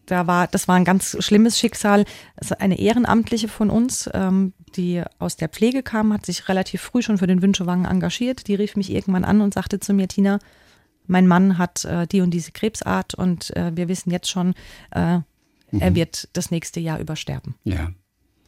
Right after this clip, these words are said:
Speaker 1: Und das ist natürlich aus den eigenen Reihen noch mal was ganz anderes. Wenn ich jemanden, ich sag mal, meine Fahrgäste so an sich, die lerne ich, ähm,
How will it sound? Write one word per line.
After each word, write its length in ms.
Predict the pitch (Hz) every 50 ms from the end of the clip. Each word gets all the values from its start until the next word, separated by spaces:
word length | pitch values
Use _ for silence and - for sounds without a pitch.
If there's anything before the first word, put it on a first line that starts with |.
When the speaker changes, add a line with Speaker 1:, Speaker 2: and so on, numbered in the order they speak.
| _ _ _
Speaker 1:
Und 80 | -
das 100 | 147 -
ist 100 | - 170
natürlich 300 | - 165 - 190 160 -
aus 80 | - -
den 140 | - 165 -
eigenen 320 | 170 165 170 180 180 170
Reihen 240 | 160 - 170 185 202
noch 140 | 202 202 -
mal 140 | 190 185 180
was 120 | 185 -
ganz 220 | - - 202 196 -
anderes. 400 | - 254 254 202 156 160 - - - - - - -
Wenn 120 | _ - 175
ich 100 | 170 165
jemanden, 420 | 190 185 190 180 165 190 185 185 - - - - - - _
ich 80 | - -
sag 160 | - 180 -
mal, 100 | 185 185
meine 240 | 185 180 180 180 170
Fahrgäste 580 | - - 180 170 170 180 185 190 185 - - 185
so 140 | 165 180
an 160 | - 170 170 160
sich, 320 | 180 226 226 - - -
die 100 | - 185
lerne 220 | 175 175 180 190
ich, 220 | 190 185 - - -
ähm, 320 | - 180 175 170 175 175